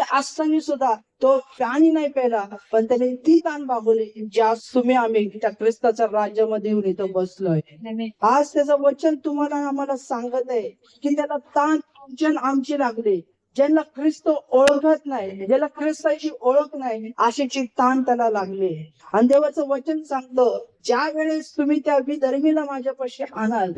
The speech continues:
Speaker 1: त्या लोकांना माझ्यापाशी आणाल, तेव्हा तो म्हणतो, "माझी ताण भागली जाईल." प्रत्येकाला माहितीये देवाच्या लोकांनो, पाणी हे काय करतं?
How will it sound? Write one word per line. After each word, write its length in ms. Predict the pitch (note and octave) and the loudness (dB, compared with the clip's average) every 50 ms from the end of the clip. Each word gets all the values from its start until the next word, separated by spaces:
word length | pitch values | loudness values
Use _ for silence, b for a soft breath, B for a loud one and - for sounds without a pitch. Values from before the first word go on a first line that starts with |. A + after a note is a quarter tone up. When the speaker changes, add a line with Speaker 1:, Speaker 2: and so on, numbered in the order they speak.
| F3+ - _ _ _ - | -10 -14 _ _ _ 0
Speaker 1:
त्या 160 | C#4+ C#4 C#4+ | 2 2 2
लोकांना 460 | C#4+ C#4 C#4 C#4+ C#4+ E4 E4+ E4+ E4+ | 4 4 4 4 4 4 2 2 2
माझ्यापाशी 580 | D#4+ D#4 D4 C#4 C#4 C#4+ C#4+ C#4 B3+ B3 B3+ B3+ | 2 0 -2 -2 -2 -2 0 -2 -4 -4 -4 -6
आणाल, 300 | A#3+ A3+ A3+ A3 G#3+ G#3+ | -6 -4 -6 -8 -8 -8
तेव्हा 420 | G#3+ A3 G#3+ - A3+ A3+ A#3 B3 | -10 -12 -4 0 2 4 4 4
तो 160 | A#3+ B3+ B3 | 2 0 -2
म्हणतो, 280 | A#3+ A3+ G#3+ G#3+ G#3+ A3+ | -2 -2 -4 -2 0 0
"माझी 280 | A3 A3 G#3+ G3 G#3+ A3 | 0 0 -4 -6 -6 -8
ताण 340 | G#3+ A3 A3+ A3+ C4 E4 F4+ F#4 - _ _ _ - | -4 -2 0 2 4 2 2 0 -4 _ _ _ -16
भागली 520 | G#3+ - - E3 D#3+ D#3+ F3 F#3+ F#3 E3+ | -14 -12 -8 -8 -6 -4 -2 -2 0 0
जाईल." 500 | E3+ E3 D#3 D3 D3+ _ _ - D#3 D3 C#3+ - - _ | 0 0 -2 -4 -6 _ _ -12 -10 -10 -10 -12 -10 _
प्रत्येकाला 560 | A3 B3+ C4+ B3+ - D#4 C#4+ C4 D4+ D4 D4 | -4 -4 -4 -2 -4 -4 -2 -2 0 0 0
माहितीये 340 | C#4 B3+ A3+ A3+ A#3 B3 A#3+ | 0 0 -2 0 2 2 2
देवाच्या 320 | B3 B3 A#3+ A#3+ C4 A#3+ | 2 2 0 2 2 4
लोकांनो, 460 | A#3+ A#3+ A3 G#3+ A#3 A3+ A3 G3+ F#3+ E3+ - - - _ _ - | 4 4 2 2 0 0 0 0 -2 -2 -4 -10 -16 _ _ -2
पाणी 300 | A3 A3 A#3+ C4 C#4 C#4+ | -2 0 0 0 0 0
हे 120 | C4+ B3+ | 0 0
काय 260 | C4 B3+ D4 C#4 C#4+ | -2 -2 -2 -2 -2
करतं? 380 | C#4+ C#4+ C#4+ C4 B3+ C#4 C#4+ E4+ | 0 0 -2 -2 0 -2 -2 -2